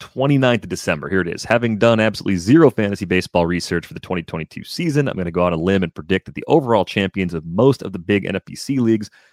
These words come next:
will have gotten there by not drafting a relief pitcher in the first three rounds." Now, I think that gets at something different than, than draft and hold. I do think this is one of the key differences. I think some of the,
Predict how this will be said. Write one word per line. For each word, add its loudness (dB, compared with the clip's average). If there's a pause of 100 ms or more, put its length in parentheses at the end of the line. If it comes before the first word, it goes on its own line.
(140)
will 2
have 0
gotten 0
there -2
by 0
not -6
drafting -4
a -8
relief -6
pitcher -8 (320)
in -6
the -8
first -10
three -10
rounds." -10
Now, 0
I 0
think -4 (320)
that -2
gets -4
at -14
something -4
different 0
than, -8
than -8
draft -2
and -14
hold. -4
I -6
do 0
think -4
this -6
is -8
one -2
of -8
the -12
key -10
differences. -10
I -10
think -8
some -4
of -2
the, -6